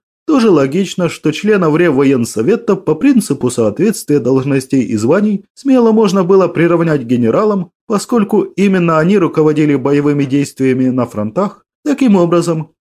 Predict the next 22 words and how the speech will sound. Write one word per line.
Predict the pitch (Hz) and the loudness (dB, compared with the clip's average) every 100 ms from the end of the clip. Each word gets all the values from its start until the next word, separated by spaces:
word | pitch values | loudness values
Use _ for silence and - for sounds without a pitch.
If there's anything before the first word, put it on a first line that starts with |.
| _ | _
Иосиф | 254 233 160 156 | 0 0 0 0
Виссарионович | 156 - 143 185 202 165 | -2 0 2 2 2 0
в | - | -4
соответствии | - 156 175 240 220 - 147 | -2 -2 0 -2 -4 -2 -2
с | 139 | -2
новой | 165 156 147 | -2 0 0
системой | 135 143 - 156 139 | -2 -8 -4 -2 -2
присвоения | 131 135 131 135 131 123 117 | -2 -4 -2 0 0 0 -2
званий | 98 110 196 214 190 - _ | -4 -4 -2 -2 -4 -10 _
сразу | 277 285 196 185 | -2 0 0 0
стал | - 190 | 0 0
генералом, | 156 143 131 139 220 208 180 _ | 0 0 2 2 0 -2 -4 _
минуя | 190 202 202 196 | 0 2 4 2
предшествующее | 190 185 185 165 175 - 165 165 - 160 | 2 -2 0 -2 -2 0 0 0 0 0
воинское | 143 165 156 - 147 | 2 0 -2 -2 -2
звание. | 127 135 135 127 127 127 _ _ _ | 0 -2 -2 -4 -8 -16 _ _ _
Так | 294 - | -4 -4
что | - 147 | -2 -2
прежде | - 170 123 127 | 2 0 2 -2
чем | 143 120 | -2 -4
стать | - 101 - | -4 -6 -4
маршалом, | 190 - 240 226 190 | -6 -4 -2 -2 -2